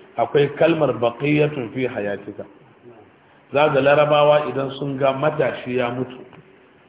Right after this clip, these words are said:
da jini a jikinsa, matashi da jini a jika, sai ga ana cewa, "Kai Allah sarki da saura fa a rayuwar shi." Kenan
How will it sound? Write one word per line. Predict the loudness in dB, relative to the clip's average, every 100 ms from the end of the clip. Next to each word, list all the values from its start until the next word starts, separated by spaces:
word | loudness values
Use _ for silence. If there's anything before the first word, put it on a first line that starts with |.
| _ _ _ _ _ _ _ _ _ _ _ _ _ _ _ _ _ _ -20 -10 -2
da | 0
jini | 2 2 4 4 2
a |
jikinsa, | -4 -4 -6 -6 -6 -10 -12 -20 _ -8
matashi | -6 -2 -2 -2 -4 -6 -6
da | -8
jini | -2 4 4
a | 4 0
jika, | -6 -8 -10 -14 -20 _ _ _ _ _ _ -4
sai | -2
ga | 0
ana | 0 -2
cewa, | -4 -6
"Kai | -4 -4
Allah | -4 -4 2
sarki | 2 2 0
da | -2 2
saura | 4 6 6
fa | 4 2
a |
rayuwar | 2 -2 -4 -6
shi." | -14 -20 -20 -20 -20 -20 -4
Kenan | 0 2